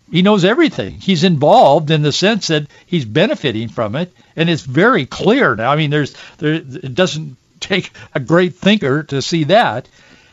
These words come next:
So the F B I, Mark Zuckerberg said, the F B I came to him and told him that there was this Russian misinformation dump of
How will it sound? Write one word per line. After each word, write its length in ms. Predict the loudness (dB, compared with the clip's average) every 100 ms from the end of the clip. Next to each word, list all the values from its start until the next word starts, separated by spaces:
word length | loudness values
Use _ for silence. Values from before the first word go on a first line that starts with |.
| _
So 480 | 0 4 6 4 -2 _ _ _ _ _ _ _ _ _ _ _ _ _ -20 _ _
the 180 | 0 2
F 120 | 2
B 200 | 0 2
I, 400 | 4 2 2 -2 -8 _ -20 -20 _ _ _ _ _ _ _ _
Mark 220 | 0 0
Zuckerberg 500 | -2 -4 -2 -6 -6
said, 260 | -6 -4 -2
the 140 | -2
F 100 | -2
B 160 | 0 0
I 160 | 0 -2
came 320 | -4 -4 -4
to 80 | -6
him 320 | -4 -4 -6 _ _ _ _ _ -6
and 280 | -4 -4 -10 _ -2
told 260 | 2 4
him 160 | 2 2
that 380 | 0 -2 -8 -2
there 120 | 0
was 260 | 0 -2 -2
this 360 | -2 -2 -10 _ _ _ _ _ -20 -20 _ _ _ _ _ _
Russian 720 | 0 0 0 -2 -4 -6 -4 -2
misinformation 1200 | 0 2 0 2 0 0 0 0 -2 -4 -8 -4
dump 440 | 0 0 0 -6 -4
of 240 | -2 -2